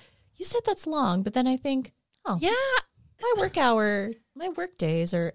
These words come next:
Speaker 1: eight hours long." But for an audience to sit there, that is a really long show. <laughs>
Speaker 2: But you gotta think, like, they gotta be, they gotta be on top of it. Like, they gotta be moving, filming shit,
Speaker 1: Yeah.
Speaker 2: moving along.
Speaker 1: That is a lot. Costume changes, set
Speaker 2: Mm-hmm.
Speaker 1: changes.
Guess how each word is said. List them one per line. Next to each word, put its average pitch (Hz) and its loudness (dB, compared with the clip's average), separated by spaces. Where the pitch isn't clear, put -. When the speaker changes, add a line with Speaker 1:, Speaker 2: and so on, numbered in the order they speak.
Speaker 1:
eight 320 -2
hours 180 2
long." 214 2
But 190 4
for 202 4
an 180 4
audience 160 4
to 214 0
sit 214 0
there, 214 6
that 180 0
is 143 -4
a - -10
really 143 0
long 139 0
show. 214 4
<laughs> - -2
Speaker 2:
But 294 10
you 269 8
gotta 247 6
think, 233 2
like, 202 2
they 185 0
gotta 254 4
be, 214 2
they 190 -2
gotta 226 2
be 208 2
on 175 0
top 180 -4
of 160 -6
it. - -8
Like, 175 -2
they - -16
gotta 214 4
be 185 0
moving, 220 6
filming 202 6
shit, 214 2
Speaker 1:
Yeah. 147 -6
Speaker 2:
moving 190 0
along. 175 -2
Speaker 1:
That 165 -4
is 165 -4
a 143 -4
lot. 147 -4
Costume 160 -4
changes, 151 -2
set 175 2
Speaker 2:
Mm-hmm. 165 -6
Speaker 1:
changes. 151 0